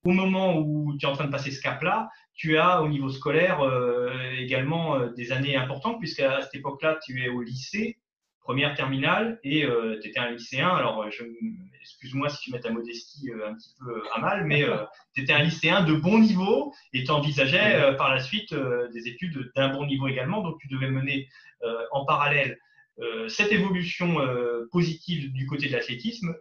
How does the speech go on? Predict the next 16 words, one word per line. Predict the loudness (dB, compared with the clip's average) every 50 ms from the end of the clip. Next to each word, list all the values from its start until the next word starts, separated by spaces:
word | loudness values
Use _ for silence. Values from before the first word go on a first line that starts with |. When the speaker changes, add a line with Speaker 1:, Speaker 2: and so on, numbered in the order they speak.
| _ _ _ _ -12
Speaker 1:
mais | -8 -4 -4
avec, | -4 -4 -6 -6 -4
euh, | -2 0 0
Speaker 2:
Mm. | 0 0 -2 -4 -2
Speaker 1:
en | -2 0
ne | 0 0 0
lâchant | 0 0 -2 -2 -2 -2
rien | -2 -2 -2
du | -4 -4
côté | -6 -6 -6 -4
des | -4 -4 -4 -4
études. | -6 -6 -8 -12 -14 -14 -16 _ _ _ _ _ _ _ _ _ _ _ _ -2
Speaker 2:
Ouais. | -2 -2 -2 -4 _ _ _ _ _ _ _ _ _ _ _ _ _ _ 0 2
Ouais, | 2 4 6
bah, | 8 8 8 8 6 4 2
euh, | 0 2 4 4 4 4 2 0 -2 -2 -4 -6